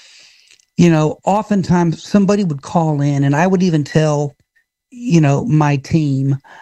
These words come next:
"I don't care how simple a question is. If you don't know where the power switch is or you don't know whatever,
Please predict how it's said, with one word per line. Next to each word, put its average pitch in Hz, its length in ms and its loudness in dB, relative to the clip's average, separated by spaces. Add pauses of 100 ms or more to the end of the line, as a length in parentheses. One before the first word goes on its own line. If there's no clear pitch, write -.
(920)
"I 180 100 2
don't 226 160 0
care 147 160 0
how 139 160 2
simple 147 600 0 (440)
a 143 60 2
question 135 560 0
is. 110 280 0
If 131 200 0
you 185 60 2
don't 233 120 2
know 185 120 0
where 151 180 0
the 131 200 -10
power 139 460 0
switch - 400 -6
is - 420 -2
or 104 60 0
you 151 240 2
don't 202 280 2
know 165 560 0
whatever, 135 400 -2